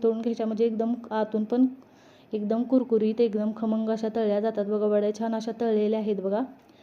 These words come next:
इथे कलर बघा येतात किती छान आलेला आहे. मी या,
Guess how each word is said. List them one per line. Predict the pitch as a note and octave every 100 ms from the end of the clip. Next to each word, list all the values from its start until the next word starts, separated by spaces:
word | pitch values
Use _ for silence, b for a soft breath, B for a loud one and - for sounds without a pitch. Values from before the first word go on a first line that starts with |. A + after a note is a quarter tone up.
| B B B
इथे | G#3+ A#3
कलर | A3+ A3 A3+
बघा | A3+ A3
येतात | A3 G#3+ G#3+ G#3+
किती | A3 A3
छान | A3 G3+ G#3+
आलेला | A3 G#3 G#3
आहे. | G#3+ G3+ A#3 - - _ B B G3
मी | G#3+
या, | G#3+